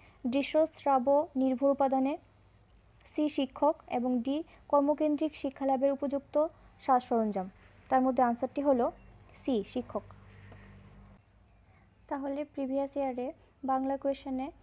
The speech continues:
উম, যে বিষয়গুলি রয়েছে সেগুলি হলো বিভিন্ন কবির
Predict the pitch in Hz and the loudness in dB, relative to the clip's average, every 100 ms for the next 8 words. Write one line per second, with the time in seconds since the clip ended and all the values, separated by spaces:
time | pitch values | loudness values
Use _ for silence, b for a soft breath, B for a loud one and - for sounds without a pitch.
0 | b b - 277 247 240 240 269 254 254 | b b -18 -10 -10 -8 -4 -4 -4 -6
1 | 262 254 254 254 240 240 - 294 330 - | -4 -4 -2 -2 -2 -4 -6 -10 -10 -16
2 | - 262 254 254 254 262 311 B B 254 | -8 -2 -2 -2 -2 -4 -6 B B -2
3 | 262 262 262 269 269 269 | 0 0 0 -4 -4 -6